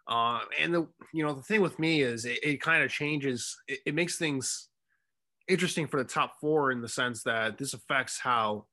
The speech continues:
the seeding will work for the top four, because a lot of these teams at the top, they're gonna be affected by, uh, who they played, uh, on the, on their schedules that are ranked, you know, on the rest of the tw-, top twenty-five poll.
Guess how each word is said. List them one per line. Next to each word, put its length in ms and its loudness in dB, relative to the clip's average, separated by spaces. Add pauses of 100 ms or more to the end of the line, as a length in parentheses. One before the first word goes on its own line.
(100)
the 80 -4
seeding 400 0
will 160 0
work 180 0
for 100 -6
the 80 -4
top 320 -2
four, 200 -6
because 500 -8
a 60 -8
lot 180 0
of 60 -4
these 200 -4
teams 320 -2
at 60 -12
the 80 -14
top, 380 0 (320)
they're 120 0
gonna 120 2
be 140 2
affected 500 -2
by, 380 2 (420)
uh, 260 2 (140)
who 180 2
they 180 2
played, 500 2 (100)
uh, 280 0 (280)
on 180 0
the, 180 -2 (100)
on 100 0
their 80 -2
schedules 540 0
that 120 0
are 120 2
ranked, 360 0 (480)
you 120 -2
know, 200 -4 (240)
on 120 0
the 100 -2
rest 260 -2
of 140 -6
the 100 -14
tw-, 280 -10
top 220 -2
twenty-five 540 -4
poll. 320 -2